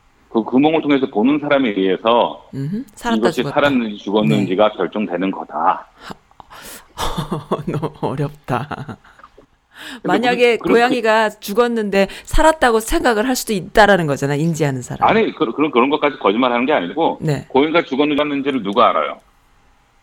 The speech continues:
Speaker 2: 보는 사람이 아는
Speaker 1: 밖에 있는
Speaker 2: 거지.
Speaker 1: 사람들은 아무도 모르죠.
Speaker 2: 네.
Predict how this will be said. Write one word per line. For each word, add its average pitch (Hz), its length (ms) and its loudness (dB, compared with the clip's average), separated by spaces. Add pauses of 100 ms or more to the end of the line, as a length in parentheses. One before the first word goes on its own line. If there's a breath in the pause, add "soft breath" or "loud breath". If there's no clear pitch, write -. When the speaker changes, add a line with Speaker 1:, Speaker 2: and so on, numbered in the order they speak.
(120)
Speaker 2:
보는 233 220 2
사람이 170 280 0
아는 131 120 -6
Speaker 1:
밖에 135 200 0
있는 180 100 -2
Speaker 2:
거지. 160 40 -4
Speaker 1:
사람들은 170 300 2
아무도 135 280 0
모르죠. 90 580 -2
Speaker 2:
네. 156 360 -6